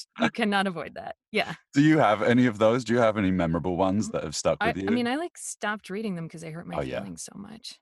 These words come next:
Speaker 2: <laughs>
Speaker 1: <laughs> Oh,
Speaker 2: Like,
Speaker 1: oh, bless you. <laughs>
Speaker 2: yeah, there's, some of them are so mean. Ugh, some of them are so mean. Oh, like, <laughs> well, you know, in, in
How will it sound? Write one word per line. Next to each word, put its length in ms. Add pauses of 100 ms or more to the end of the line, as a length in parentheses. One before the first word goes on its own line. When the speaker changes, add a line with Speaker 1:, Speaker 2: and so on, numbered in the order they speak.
(180)
Speaker 2:
<laughs> 80
Speaker 1:
<laughs> 340
Oh, 0
Speaker 2:
Like, 220 (100)
Speaker 1:
oh, 180
bless 380
you. 140
<laughs> 40
Speaker 2:
yeah, 140 (440)
there's, 220
some 180
of 60
them 120
are 120
so 320
mean. 520 (100)
Ugh, 220 (280)
some 160
of 60
them 80
are 60
so 140
mean. 200 (320)
Oh, 320
like, 240 (160)
<laughs> 460
well, 220
you 140
know, 160
in, 140 (120)
in 220